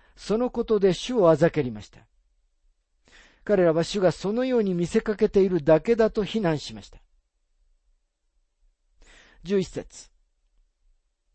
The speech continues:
私が荒布を自分の着物とすると、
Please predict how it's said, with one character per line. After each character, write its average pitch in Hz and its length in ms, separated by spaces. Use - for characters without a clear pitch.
私 220 400
が 208 340
荒 196 200
布 240 300
を 180 80
自 165 200
分 226 200
の 202 140
着 190 160
物 220 220
と 202 100
す - 160
る 160 80
と、 117 360